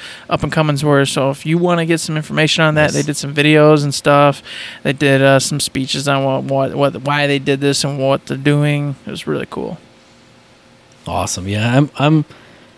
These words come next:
Speaker 2: I'm gonna say I'm ninety-five percent in on that, 'cause I know you said it's coming to consoles, and Torchlight, I mean, I'm a shooter looter type of guy, but I'm not really just, like, a looter game type of guy. I,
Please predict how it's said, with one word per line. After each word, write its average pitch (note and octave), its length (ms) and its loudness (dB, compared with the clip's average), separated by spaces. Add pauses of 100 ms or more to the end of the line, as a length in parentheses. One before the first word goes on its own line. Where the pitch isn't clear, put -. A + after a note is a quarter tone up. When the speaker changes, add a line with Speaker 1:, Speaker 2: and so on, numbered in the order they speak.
(200)
Speaker 2:
I'm - 320 -2
gonna F3+ 140 4
say F3 140 2
I'm B2+ 160 4
ninety-five B2 560 2
percent A2 340 -2
in G#2 180 -2
on F2 180 -6
that, E2+ 260 -8 (100)
'cause A#2+ 160 -2
I B2 60 6
know C3 80 4
you D#3+ 120 4
said D3 200 2
it's A2+ 120 -2
coming B2 200 2
to G#2 40 -2
consoles, G2 680 -2 (400)
and A#2 220 0 (180)
Torchlight, D#3 640 2
I C3+ 60 2
mean, C3+ 180 4 (300)
I'm F#3 180 2
a E3 60 4
shooter C#3+ 440 4
looter B2+ 380 4
type D#3+ 260 2
of D#3 80 -4
guy, D3+ 300 2 (260)
but C3 100 2
I'm C3 80 4
not F3+ 180 4
really D#3 200 6
just, B2+ 200 0
like, B2+ 160 2
a A2+ 40 2
looter G#2 280 2
game G2+ 320 -2
type F2+ 220 -8
of E2+ 60 -16
guy. F2 240 -2
I, G#2 60 -4